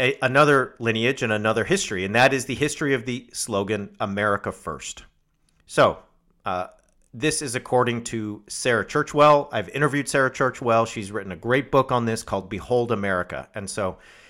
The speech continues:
if you would like to, uh, dig deep on this,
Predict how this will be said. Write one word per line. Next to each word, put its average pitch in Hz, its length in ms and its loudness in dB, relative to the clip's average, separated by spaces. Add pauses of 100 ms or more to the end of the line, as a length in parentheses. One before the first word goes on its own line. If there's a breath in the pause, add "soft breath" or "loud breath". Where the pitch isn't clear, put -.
(140 loud breath)
if 120 180 -8
you 123 80 -4
would 113 120 -4
like 120 260 4
to, 104 380 -8
uh, 98 180 -4
dig 98 280 -4
deep 123 240 -4
on 120 140 4
this, 117 280 -4